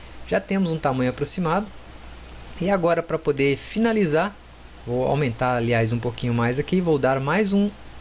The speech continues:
inset, um inset pequeno, tá? Colocar em zero vírgula um aqui, mais ou menos, ou zero vírgula zero cinco. Um inset mínimo mesmo.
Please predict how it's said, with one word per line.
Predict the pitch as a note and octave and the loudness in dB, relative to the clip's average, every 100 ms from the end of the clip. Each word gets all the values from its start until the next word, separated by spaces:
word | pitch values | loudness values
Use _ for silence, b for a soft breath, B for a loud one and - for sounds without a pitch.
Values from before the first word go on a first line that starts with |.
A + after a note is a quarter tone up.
| - | -4
inset, | D3 - D3 G3 - - - - - - - - - - - - - | -2 2 2 0 -4 -10 -14 -16 -16 -16 -16 -16 -14 -16 -16 -12 -2
um | |
inset | D3 - B2+ A#2+ | 0 2 2 0
pequeno, | - G3 G3+ G#3+ D#3 | -4 -2 0 0 0
tá? | - G3 G3 - - - - - - - - - | 0 0 -2 -14 -20 -20 -18 -18 -18 -18 -12 -2
Colocar | C3 - B2+ | -2 0 0
em | B2+ | 2
zero | A#2+ C3 | 2 2
vírgula | A#2 A#2 A#2+ C#3 C3 | 2 -2 2 2 2
um | B2 C3 | 2 0
aqui, | B2 A#2 D3+ G3+ - - - - - | -2 -2 -2 -2 -4 -12 -12 -14 -10
mais | A2+ A#2 | -6 -2
ou | A#2+ | 0
menos, | A#2 B2+ E3 C3 | 2 2 0 0
ou | A#2+ | 0
zero | A#2 C3 | 2 2
vírgula | A#2+ B2 A#2+ A2+ | 0 0 2 2
zero | A#2 A#2+ | 2 0
cinco. | A2+ - D3+ G3 - - - - - - - - - - - - | -2 -6 -2 -2 -4 -12 -14 -16 -16 -16 -16 -14 -14 -14 -14 -4
Um | A#3 | -2
inset | B3+ - F#3+ - | 0 2 0 0
mínimo | D#3 C#3+ G3+ F3 | -2 2 4 4
mesmo. | C3 B2 F3 D3+ | 2 2 0 -2